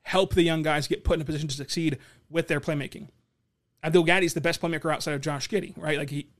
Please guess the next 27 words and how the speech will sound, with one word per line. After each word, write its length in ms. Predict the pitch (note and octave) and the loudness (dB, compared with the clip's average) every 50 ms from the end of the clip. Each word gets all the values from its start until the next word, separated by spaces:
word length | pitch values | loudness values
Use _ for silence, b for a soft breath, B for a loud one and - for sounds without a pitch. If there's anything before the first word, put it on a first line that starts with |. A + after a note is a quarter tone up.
| _ _ _ _ _ _ - | _ _ _ _ _ _ -2
and 80 | D3 | 0
he's 120 | D#3+ D#3+ D#3+ | 0 2 2
an 80 | D#3+ | 2
older 180 | D#3 D#3+ D#3 C#3+ | 2 2 0 -2
player, 320 | - - D#3 D#3 D#3+ D#3+ | -2 -2 0 0 0 0
and 80 | D#3+ D#3 | 0 0
he's 100 | D3 C#3+ | -2 -2
played 140 | - - D#3+ | -2 -4 -4
with 80 | D3 | -4
the 80 | - D3+ | -4 -6
Blue, 340 | C3 D3 C#3+ D#3 D#3 D#3 D#3+ | -6 -4 -2 -2 0 0 0
and 80 | D#3 | 0
he's, 220 | D3 C#3+ C3 - b b b b b _ _ | -2 -2 -4 -6 b b b b b _ _
you 60 | C#3+ | -16
know, 80 | D#3 D#3+ | -14 -14
I 60 | - - - | -14 -16 -16
th-, 120 | - - | -16 -16
I 40 | - | -8
think, 200 | - F3+ D#3 - | -6 -4 -4 -4
what, 140 | C#3+ C3 - | -6 -10 -10
top 180 | - - C#3+ - | -12 -14 -14 -8
five 360 | - - C3+ C3+ D3 C#3+ C3+ | -6 -4 -2 -2 -2 -2 -4
with 100 | D#3+ C3+ | -6 -8
the 60 | - | -10
Blue 360 | C3+ D#3+ D3+ D#3 D#3+ D#3 D#3+ | -8 -4 -2 -2 0 -2 -2
in 80 | - D#3 | -4 -4
assists, 360 | C#3 - - E3 D#3 - - | -4 -2 -2 -4 -4 -6 -8